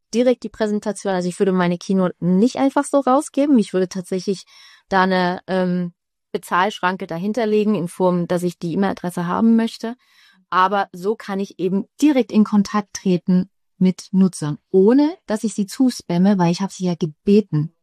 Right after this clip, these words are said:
um eine Nachricht. Und diese Art der Interaktion wirkt sich eben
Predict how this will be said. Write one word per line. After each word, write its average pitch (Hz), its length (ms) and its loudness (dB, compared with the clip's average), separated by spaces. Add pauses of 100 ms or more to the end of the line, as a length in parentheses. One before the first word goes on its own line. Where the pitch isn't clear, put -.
um 170 460 2
eine 160 220 0
Nachricht. 147 560 -4 (540)
Und 190 260 2
diese 247 480 4
Art 190 320 0
der 180 240 -4
Interaktion 226 880 2
wirkt 208 180 0
sich - 240 -18
eben 180 200 -4